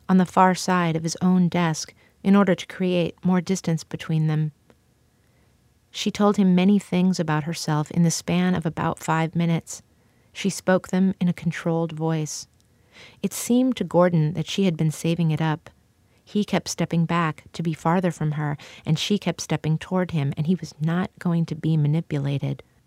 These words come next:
One woman had tried to bribe him to smuggle in cell phones for her, another tobacco.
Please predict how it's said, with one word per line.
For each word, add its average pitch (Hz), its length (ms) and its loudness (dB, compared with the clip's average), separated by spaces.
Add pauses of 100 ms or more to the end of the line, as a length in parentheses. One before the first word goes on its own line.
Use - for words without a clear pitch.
(1500)
One 233 320 6
woman 185 280 6
had 185 120 2
tried 180 240 0
to 180 80 -2
bribe 185 400 2
him 160 280 2
to - 100 -10
smuggle 180 420 2
in 170 200 4
cell 190 280 0
phones 156 400 0
for 160 200 -6
her, 156 340 -2 (200)
another 175 500 0
tobacco. 156 720 -2